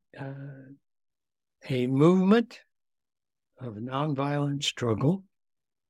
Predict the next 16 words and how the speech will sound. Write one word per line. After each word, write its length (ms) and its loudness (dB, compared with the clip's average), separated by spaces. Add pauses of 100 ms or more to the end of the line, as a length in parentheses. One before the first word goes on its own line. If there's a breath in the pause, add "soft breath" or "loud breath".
(380)
began 800 4
in 540 -2
nineteen 960 0 (300)
fifty-three 1040 -2 (1040)
and 280 -2
lasted 640 2
until 580 0
nineteen 560 0
seventy-three. 960 -2 (1040)
And 240 6
it 140 2
is 240 2
the 160 0
changes 920 8
that 320 -4
that 240 2